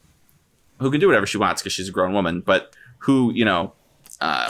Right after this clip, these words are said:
wants to make documentaries about fornication and stuff. And she says, "Face it, the best you'll ever be is a charity fuck." Which is a crazy thing to say to a vampire that you're trying to kill.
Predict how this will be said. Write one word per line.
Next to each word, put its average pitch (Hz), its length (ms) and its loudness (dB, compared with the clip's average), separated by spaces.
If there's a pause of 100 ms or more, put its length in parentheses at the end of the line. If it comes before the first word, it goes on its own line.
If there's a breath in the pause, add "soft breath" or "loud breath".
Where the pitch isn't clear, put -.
wants 107 220 0
to - 60 -8
make 104 100 0
documentaries 101 440 0
about 87 160 -2
fornication 101 500 -2
and 90 60 -4
stuff. 87 300 -2
And - 140 -8
she 101 80 -4
says, 95 320 0
"Face 139 400 2
it, - 160 -2 (240)
the 110 100 -2
best 151 360 -2
you'll 147 160 4
ever 139 220 4
be 113 420 2
is 90 120 -2
a - 60 -6
charity 87 600 0
fuck." - 480 -4 (840 loud breath)
Which 403 200 2
is 359 460 0 (1040)
a - 60 -6
crazy 302 460 4
thing 233 240 2
to 165 60 2
say 240 240 4
to 165 100 6
a 120 40 6
vampire 135 520 2
that 104 140 0
you're 101 160 0
trying 117 300 -2
to 104 60 -10
kill. 120 400 0